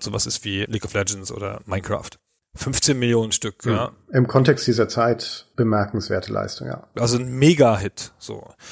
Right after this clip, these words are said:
Speaker 1: Und ich finde, das ist so ein Spiel, das sieht so auch nach außen gar nicht nach Mega-Hit aus. Ja, es ist nicht so ein spektakuläres Spiel. Es ist halt so ein Spiel, das sich jeder erschließen kann.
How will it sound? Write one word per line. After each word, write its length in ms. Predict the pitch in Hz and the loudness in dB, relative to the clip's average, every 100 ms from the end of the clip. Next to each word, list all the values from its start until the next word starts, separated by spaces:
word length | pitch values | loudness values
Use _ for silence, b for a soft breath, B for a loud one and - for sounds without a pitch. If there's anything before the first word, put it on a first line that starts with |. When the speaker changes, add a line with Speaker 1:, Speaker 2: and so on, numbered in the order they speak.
| B | B
Speaker 1:
Und 100 | 113 | 0
ich 100 | 113 | 0
finde, 160 | 165 160 | 2 4
das 40 | |
ist 80 | - | 4
so 80 | 151 | 4
ein 40 | |
Spiel, 280 | - 156 202 | 2 2 0
das 160 | 165 156 | 0 -2
sieht 140 | 156 | -4
so 120 | 156 | -4
auch 60 | 143 | -4
nach 140 | 123 | -4
außen 320 | 120 156 170 | 0 0 2
gar 80 | 147 | 2
nicht 120 | 139 | 2
nach 120 | 131 123 | -2 0
Mega-Hit 420 | 139 131 113 - | 4 6 4 2
aus. 480 | 165 - - - - - | 0 0 -4 -12 -12 -10
Ja, 160 | 135 147 | -4 -4
es 80 | |
ist 100 | 135 | -4
nicht 140 | 127 104 | -6 -4
so 160 | 117 | -4
ein 240 | 104 101 101 | -6 -10 -6
spektakuläres 1080 | - - - - 120 - 123 127 131 127 - | 0 2 4 4 4 2 6 10 10 8 4
Spiel. 280 | - 110 107 | 2 -6 -4
Es 100 | - | 0
ist 20 | |
halt 100 | 143 | 0
so 80 | 82 | -2
ein 60 | |
Spiel, 200 | - - | -8 -4
das 120 | 196 - | -4 -4
sich 160 | 156 | -2
jeder 200 | 170 165 | 4 4
erschließen 380 | - - 226 202 | 4 0 -2 -2
kann. 480 | 175 165 156 156 | 0 0 0 -12